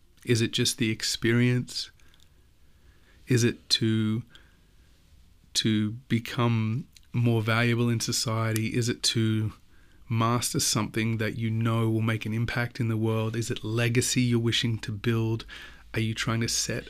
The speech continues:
a, a good example for your children? Are you just trying to <laughs> make it through today and figure out where you go tomorrow?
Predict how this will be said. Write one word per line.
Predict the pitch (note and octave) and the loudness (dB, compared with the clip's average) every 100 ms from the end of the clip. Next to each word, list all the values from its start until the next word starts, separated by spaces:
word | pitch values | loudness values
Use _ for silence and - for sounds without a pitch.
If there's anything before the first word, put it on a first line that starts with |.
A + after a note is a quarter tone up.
| - | -10
a, | - A2 | -8 -6
a | |
good | G#2+ - C3 | -6 2 4
example | B2 A2+ A#2 A2+ A2 A#2+ A#2 - - - | 4 0 0 0 0 0 -2 -4 -16 -20
for | - A2 | -8 -4
your | A2 G#2+ | -2 -2
children? | - - A#2 A#2 A2+ A2 A2 A2+ - - - - - - | 0 2 2 0 0 0 -2 -4 -12 -20 -20 -20 -20 -8
Are | A2+ | -2
you | A#2 A2+ | 0 2
just | A#2 - | 2 2
trying | - A2+ A#2 A#2 | 0 2 2 2
to | - - A2+ A2+ G#2+ - - - | -2 2 2 4 0 -4 -18 -20
<laughs> | - - | -20 0
make | C3+ B2 B2+ A#2+ A#2+ | 4 6 6 4 2
it | C#3+ - | -4 -6
through | - A#2+ | 0 2
today | A#2+ A#2 G#2+ A#2+ C3 | 2 0 2 2 2
and | A2 G2 | 0 -2
figure | A#2 A#2 | -2 0
out | A#2 A2+ | 0 0
where | A2 | 0
you | A#2+ A#2 | 2 2
go | A2+ A#2+ | 2 0
tomorrow? | G#2+ A#2 C#3+ - | 0 -2 -4 -10